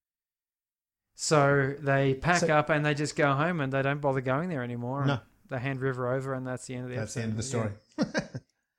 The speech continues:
Speaker 2: But no, they head to Shepherd's Place 'cause they think,
Speaker 1: Yes.
Speaker 2: "Well, we'll go back, we'll get solace, we'll reband, we'll,
Speaker 1: Yeah, we'll
Speaker 2: you know,
Speaker 1: regroup
Speaker 2: we'll
Speaker 1: and talk to
Speaker 2: regroup.
Speaker 1: our allies."
Speaker 2: Yeah, we'll talk to our mentor, you know, Shepherd, whatever. And when they get there, they find him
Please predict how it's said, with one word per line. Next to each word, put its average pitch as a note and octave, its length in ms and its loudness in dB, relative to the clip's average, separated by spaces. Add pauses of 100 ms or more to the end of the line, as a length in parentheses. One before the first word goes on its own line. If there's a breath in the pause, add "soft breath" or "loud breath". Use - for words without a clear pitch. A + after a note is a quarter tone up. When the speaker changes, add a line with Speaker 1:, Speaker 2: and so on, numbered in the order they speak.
(240 loud breath)
Speaker 2:
But D3 140 2
no, D#3+ 160 4
they C3+ 160 0
head D#3+ 200 2
to D3+ 60 2
Shepherd's F#3 440 0
Place F#2 320 -8
'cause A#2+ 120 -8
they A#2 120 -2
think, A#2+ 160 -2
Speaker 1:
Yes. - 20 -2
Speaker 2:
"Well, B2+ 160 4
we'll B2+ 80 2
go C#3 180 0
back, C3 340 0
we'll A#2 100 -2
get A2+ 180 -6
solace, A#2+ 500 -6
we'll G#2+ 300 -6
reband, A#2 720 -4
we'll, G#2 180 -4
Speaker 1:
Yeah, E3+ 180 4
we'll G3 140 2
Speaker 2:
you G#3+ 160 4
know, C3+ 60 -4
Speaker 1:
regroup B2 320 2
Speaker 2:
we'll C3+ 180 4
Speaker 1:
and D3 100 4
talk B2+ 120 4
to B2 80 4
Speaker 2:
regroup. B2 140 6
Speaker 1:
our B2+ 60 4
allies." A#2+ 600 -4
Speaker 2:
Yeah, A2+ 220 -6
we'll A2+ 180 -6
talk B2+ 220 -4
to A#2+ 100 -6
our G2+ 100 -6
mentor, A#2 720 -4
you A2 80 -8
know, G#2+ 160 -8
Shepherd, A#2 400 -8
whatever. A2+ 420 -6 (460 loud breath)
And A2+ 280 -2
when C3+ 140 4
they B2+ 140 2
get D3 240 0
there, A#2 180 -2
they A2 160 -2
find B2+ 400 -4
him A2 460 -6